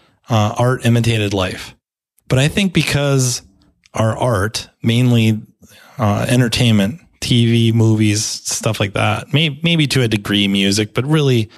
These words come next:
uh, movies and television, life is starting to imitate art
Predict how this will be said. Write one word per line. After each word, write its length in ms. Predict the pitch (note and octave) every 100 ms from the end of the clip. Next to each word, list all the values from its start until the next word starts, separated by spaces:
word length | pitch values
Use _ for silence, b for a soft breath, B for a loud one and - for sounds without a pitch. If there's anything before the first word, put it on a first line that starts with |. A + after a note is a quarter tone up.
| B -
uh, 220 | A2+ A#2+
movies 340 | A#2+ C3+ B2+ A#2
and 120 | G#2
television, 680 | A#2 A#2+ A2 A2 G#2+ G#2 G#2 _ -
life 340 | A2+ C3+ G3+ D#3
is 100 | B2+
starting 320 | C#3 D3 C3+
to 60 |
imitate 520 | A2+ B2+ B2 A#2 A2 -
art 440 | G2+ - -